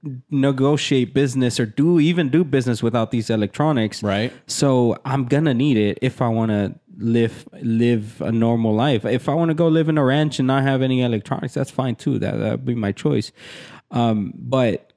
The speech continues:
Speaker 1: I just, I just don't care. Like, I don't,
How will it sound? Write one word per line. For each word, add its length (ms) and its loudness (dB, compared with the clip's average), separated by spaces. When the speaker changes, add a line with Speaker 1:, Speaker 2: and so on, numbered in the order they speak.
Speaker 1:
I 140 -8
just, 280 -6
I 120 -6
just 220 -16
don't 160 -14
care. 300 -14
Like, 320 -12
I 160 -2
don't, 320 -6